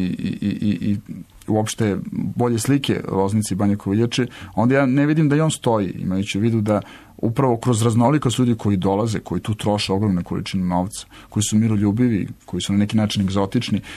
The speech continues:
mi bismo mogli da upravo postignemo bolju, bolju sliku, a, a nikako, a nikako neku lošiju.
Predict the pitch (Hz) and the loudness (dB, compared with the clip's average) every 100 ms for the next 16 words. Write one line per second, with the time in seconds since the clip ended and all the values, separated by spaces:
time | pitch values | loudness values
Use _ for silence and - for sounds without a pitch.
0 | - 104 104 113 110 123 131 113 110 - | -6 0 0 2 4 4 2 2 0 0
1 | 131 110 - - - 113 - 127 110 98 | 0 0 -6 -6 -2 0 2 4 4 2
2 | 117 151 117 95 117 135 - 92 - - | 2 2 0 0 0 0 -2 -4 -6 -14
3 | - - - - - 90 87 92 98 107 | -20 -20 -20 -20 -6 -2 0 2 2 2
4 | 113 120 139 117 - 110 113 120 117 120 | 0 0 0 2 2 2 2 0 2 0
5 | 98 113 113 120 110 104 - 101 | 2 0 2 2 2 0 0 0